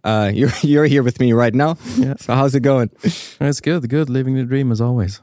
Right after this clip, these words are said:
Speaker 2: How are you?
Speaker 1: Same. <laughs> Same. Uh, yeah, like, excited for another podcast episode, and I think what we're doing at Vehicles in Season five is, uh, is pretty exciting as well. So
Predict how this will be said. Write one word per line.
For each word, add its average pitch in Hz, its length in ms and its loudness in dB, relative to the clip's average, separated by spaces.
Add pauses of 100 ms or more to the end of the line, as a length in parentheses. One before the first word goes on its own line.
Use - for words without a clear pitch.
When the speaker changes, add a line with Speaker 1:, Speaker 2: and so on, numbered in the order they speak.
(100)
Speaker 2:
How 120 100 0
are 123 60 0
you? 117 180 0 (880)
Speaker 1:
Same. 143 440 -2 (380)
<laughs> - 360 -14
Same. 117 340 -2 (200)
Uh, 127 320 2
yeah, 156 280 2 (100)
like, 120 200 -2
excited 117 460 0
for 120 160 0
another 120 240 2
podcast 123 460 -4
episode, 104 420 -2
and 104 100 0
I 104 40 2
think 104 220 -2
what 104 140 -4
we're 110 100 0
doing 107 240 2
at 101 100 -2
Vehicles 107 420 -2
in 104 80 -4
Season 101 360 0
five 101 360 -2
is, 98 220 -6
uh, 98 220 0 (460)
is - 120 -8
pretty 127 240 0
exciting 110 420 0
as 98 140 -4
well. 120 220 2
So 101 380 0